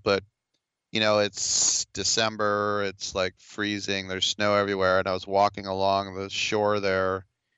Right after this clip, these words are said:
where they have these, like, uh, Pier two, Pier three, and they got basketball courts and stuff. But it's kind of parkish. So I was making these snowballs, and I was throwing 'em,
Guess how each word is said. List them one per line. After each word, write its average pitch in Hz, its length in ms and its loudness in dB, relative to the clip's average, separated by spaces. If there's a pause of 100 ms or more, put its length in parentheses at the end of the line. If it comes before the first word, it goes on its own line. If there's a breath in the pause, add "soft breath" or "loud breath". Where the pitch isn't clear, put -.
(280)
where 101 140 -2
they 101 160 2
have 98 360 2
these, 95 280 -6
like, 87 240 -2 (160)
uh, 82 380 -4 (600)
Pier 110 220 0
two, 104 440 -4
Pier 98 260 -2
three, 98 400 -4
and 90 100 -2
they 90 120 -6
got 92 220 -2
basketball 92 560 -2
courts 92 360 -8
and 104 100 -16
stuff. 92 360 0 (1000 soft breath)
But 120 220 6
it's 117 160 2
kind 135 200 2
of 107 160 -2 (200)
parkish. 98 720 -6 (640)
So - 180 2
I 120 180 6
was 120 220 -2
making 127 280 -2
these 107 180 -4
snowballs, 107 800 0
and 104 100 -8
I 98 100 -2
was 95 140 -10
throwing 104 380 -2
'em, 98 200 -8